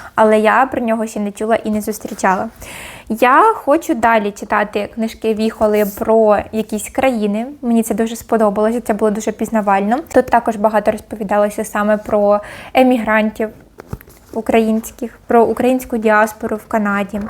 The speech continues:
Зараз я вам ще зачитаю декілька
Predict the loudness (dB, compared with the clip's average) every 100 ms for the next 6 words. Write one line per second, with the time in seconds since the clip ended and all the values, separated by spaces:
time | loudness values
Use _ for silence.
0 | -12 -16 -8 2 4 4 2 0 0 2
1 | -2 -8 -14 _ -20 -6 0 0 -2 -4
2 | -4 -4 -2 2 2 2 0 -8 -20 -20
3 | -20 -20 -20 -20 -20 -16 0 2 2 -2
4 | -4 0 2 2